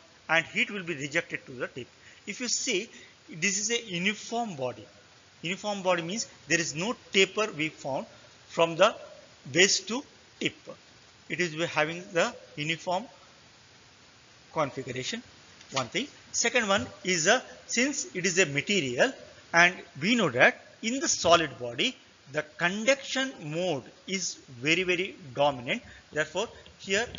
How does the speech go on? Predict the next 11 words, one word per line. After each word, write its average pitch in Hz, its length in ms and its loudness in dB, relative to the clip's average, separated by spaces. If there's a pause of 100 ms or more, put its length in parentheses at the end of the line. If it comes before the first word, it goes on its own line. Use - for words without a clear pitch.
(200)
the 156 240 4 (380)
conduction 208 640 -4
takes 156 200 -4
place - 420 -14 (580)
from 147 180 -8
the 156 100 0
body. 120 300 -12 (380)
And 202 280 8 (1040)
since 277 440 -2
this 160 320 -6
body 180 500 0